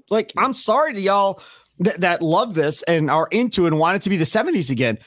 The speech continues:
but y'all don't count. You're old. We're moving on. Like, you have to adjust and advance and figure out how do you get the younger audience back in. That's the job of the commissioner, Tom Clark. And I think he's trying everything, trying to figure out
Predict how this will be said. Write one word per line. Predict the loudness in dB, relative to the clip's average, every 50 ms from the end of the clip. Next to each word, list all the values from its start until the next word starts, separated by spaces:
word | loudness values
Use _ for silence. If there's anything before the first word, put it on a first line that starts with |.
| _ _ _
but | _ -2 0
y'all | 2 2 2 2
don't | 0 0 -2 -2
count. | -2 0 0 2 2 0 -2 -4
You're | _ 0 0 0 2 2
old. | 2 2 2 2 0 -2 -2 -2 0
We're | 0 2 2
moving | 2 2 2 0 0 0
on. | 2 2 2 0 0 -2 -6 -10 -18 -18 _ -2
Like, | -2 0 0
you | 0 0 4 4 4 4 2
have | 2 2 0 0 0 -2
to | -2 0 0 0
adjust | 0 -2 -2 0 2 2 2 0 -2 -4 -2 -2
and | 0 0 0 -2 -6 -10 -20 _ _ _
advance | -2 -2 -2 -2 -2 0 0 0 0 0 -2 -2 -2
and | -4 -2 0
figure | 0 0 2 2 2 2
out | 2 2 0 -2 _ _ _
how | -4 0 0 0 2
do | 0 0
you | 0 0 0
get | 0 -2 0
the | 0 -2
younger | -2 0 0 0 0 0 0 -2 0 0
audience | 0 0 0 0 -2 -4 -4 -4
back | -2 -2 -2 -2 -2 -4
in. | -4 -2 -2 -2 -4 _ _ _
That's | -8 -4 -2 0 0 0 -2 -2 -2
the | -2 -2
job | 0 0 0 0 0 0 -2
of | -4
the | -6 -6
commissioner, | -4 -2 -2 -2 -2 -2 -4 -4 -4
Tom | -2 -2 -2 -2 -2 -4
Clark. | -2 0 0 0 0 -2 -6 _ _ _ _ _ _ _ _ _ -2
And | -2 0 2
I | 0 -2
think | 0 0 0 0 0
he's | 0 0 0 0
trying | 0 0 0 2 2 0 0 -2 -2
everything, | 0 0 0 0 -2 -2 0 0 -2 -2
trying | 0 -2 0 0 0
to | -2
figure | -2 -2 -2 -2 0 0 0 2
out | 2 2 0 -2 -4